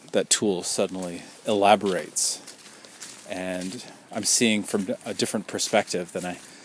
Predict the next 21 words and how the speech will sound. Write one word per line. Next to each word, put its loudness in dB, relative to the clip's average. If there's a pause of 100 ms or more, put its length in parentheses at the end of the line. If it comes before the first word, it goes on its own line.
(140)
than -2
I 2
had -2
before. -4 (920)
Or 10
in 10
a 6
conversation 6
with 0
someone, -4 (640)
uh, -10
I, -4 (520)
I 2
really 8
appreciate 0
this -4
moments -2
on -4
Twitter 6
where -2
someone 0